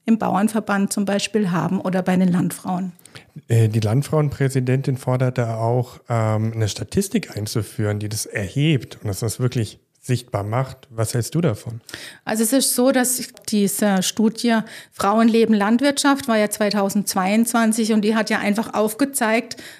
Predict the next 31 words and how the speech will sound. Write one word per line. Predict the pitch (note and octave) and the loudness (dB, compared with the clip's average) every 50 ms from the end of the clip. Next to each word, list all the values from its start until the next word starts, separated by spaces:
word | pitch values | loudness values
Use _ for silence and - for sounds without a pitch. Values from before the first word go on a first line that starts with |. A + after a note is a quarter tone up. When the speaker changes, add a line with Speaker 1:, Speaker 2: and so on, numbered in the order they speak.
| - | -4
Speaker 1:
dass, | - A#3 A3+ A3 - - - | 0 0 2 2 0 -2 -2
ich | - - - | -6 -6 -2
glaub, | - A3 G#3 G#3 - | 0 0 0 0 -2
dreizehn | - G#3+ G#3 G#3 G#3 - C4 A#3+ | 0 0 0 2 2 4 2 4
Prozent | A#3+ - A3+ G#3+ - - A#3 A3 A3+ A3 | 4 2 -2 -2 0 0 2 2 2 2
Betriebsleiterinnen | A3 - - - - - A#3 A3+ A#3 - - - - G#3 G3 F3+ F#3+ G3+ - A#3+ F#3+ - F#3 F3+ F3 F3 F3 | 0 -2 -4 -2 0 0 0 0 0 0 -2 -2 0 0 2 2 2 0 0 -2 -2 0 0 0 2 0 0
sind. | F3 - - F3+ F3 F3 - | 0 0 -2 0 -2 -2 -2
Und | - G3+ F#3 F#3+ | 0 0 0 0
da | G#3 | 0
ist | G#3+ G#3+ - | 0 0 0
einfach | - G3 G3+ G#3 G3+ - | 0 0 0 -2 -2 0
Luft | G#3+ G#3 G3+ - - G3+ | 0 -2 -2 -2 -4 -2
nach | G3+ F#3 - | -2 -2 -2
oben. | - - F3+ F3+ F3+ F3+ F#3+ F#3+ G3 | -2 -2 -2 -2 0 -2 -2 -2 0
Wir | G3 G3 | 0 0
haben | G3 G3 G3+ F#3+ F#3 - - - - - - - | 0 2 0 0 -2 -4 -8 -20 -20 -20 -8 -2
ein | - G#3+ G#3+ | -2 -2 2
gutes, | - A3+ A#3 A#3 A#3+ B3 A#3+ B3 - - - | 2 2 2 4 2 0 0 0 -2 -2 -2
ausgebildetes, | - G3+ G3+ G#3+ - - G3 - A3+ A3+ G#3+ G#3+ A3 G#3+ A3 G3+ G3 G3 - - - - - | 0 0 0 0 -2 -2 0 2 2 4 4 4 2 2 2 0 0 0 0 0 -2 -2 -2
junge | B3+ G#3 G#3 A3+ A3+ B3 C4 C4 B3+ B3 A#3+ A3+ A3 G#3 G3 F#3 - - | 0 2 2 4 6 6 6 6 6 4 4 4 2 2 0 -2 -6 -8
Frauen, | - - - - - F#3 F3+ F#3+ A3 B3+ C#4 D4+ E4+ F4 D#4 C#4 | -8 -6 -6 -4 -2 0 0 2 4 4 6 6 6 6 4 4
die | A#3+ A#3 A3 A3 A3 G#3+ - | 4 2 4 4 2 0 0
für | F#3 - - | -2 -2 -2
die | G3+ G#3+ G3+ | 0 0 -2
grüne | - - - A3+ A#3 B3 B3+ A#3+ G#3+ | -2 0 2 4 6 6 6 4 4
Berufen | F3+ G#3 G#3 G#3 - A3 A3 G#3+ - - G3+ F#3+ F3 | 2 2 0 2 2 2 2 2 2 2 0 0 0
brennen, | - - - F#3+ F#3+ G#3+ A#3+ C#4 D#4 D#4 D4+ | -2 -4 -2 0 4 4 6 6 6 6 6
die | B3 A#3 | 4 2
souverän | A3+ - A3+ G#3 F#3 G3+ G3+ G3 - G#3 G#3+ A3 A3 | 2 2 2 2 2 0 0 0 2 2 2 2 2
alles | - - G3+ G#3 G3+ - - | 0 0 0 0 0 2 2
meistern | G3+ F#3+ F3 G3+ B3+ B3+ - - D4+ D4 D4 D4 | 2 2 2 2 2 0 0 2 4 4 4 4